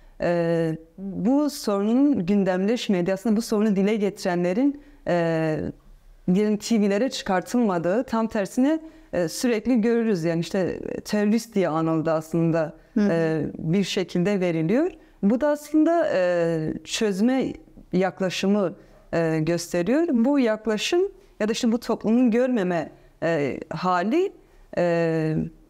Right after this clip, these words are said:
Speaker 1: sorunların da derinleşmesine neden oluyor.
Speaker 2: Bu seni sinirlendiriyor mu mesela?
Speaker 1: Ya, var olan haliyle bir çözüm arayışı içindeyiz aslında. Özgür basında,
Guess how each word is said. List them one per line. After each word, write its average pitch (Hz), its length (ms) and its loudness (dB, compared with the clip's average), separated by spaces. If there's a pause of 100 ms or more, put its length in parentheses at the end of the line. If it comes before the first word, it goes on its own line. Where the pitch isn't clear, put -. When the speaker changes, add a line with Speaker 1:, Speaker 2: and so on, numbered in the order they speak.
(640)
Speaker 1:
sorunların 214 540 0
da 294 120 0
derinleşmesine 185 960 0 (420)
neden 170 300 0
oluyor. 160 340 -2
Speaker 2:
Bu 302 100 2
seni 359 240 -2
sinirlendiriyor 285 800 2
mu 220 100 0
mesela? 190 600 -4 (1700)
Speaker 1:
Ya, - 180 0
var 196 400 0
olan 269 240 0
haliyle 302 580 2
bir 208 580 0
çözüm 233 380 0
arayışı 180 400 0
içindeyiz 170 440 0
aslında. 170 300 0
Özgür 180 380 0
basında, 190 540 0